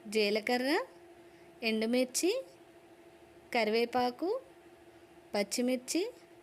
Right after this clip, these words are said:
వేసి పోపు ఫ్రై అయిన తర్వాత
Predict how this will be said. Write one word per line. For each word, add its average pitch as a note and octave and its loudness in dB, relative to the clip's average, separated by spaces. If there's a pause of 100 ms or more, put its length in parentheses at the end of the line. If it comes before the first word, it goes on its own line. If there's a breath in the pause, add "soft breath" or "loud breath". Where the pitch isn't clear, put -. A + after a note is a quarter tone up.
వేసి B3 2 (680 loud breath)
పోపు B3+ 2
ఫ్రై A#3 4 (120)
అయిన B3 0 (100)
తర్వాత A#3 -2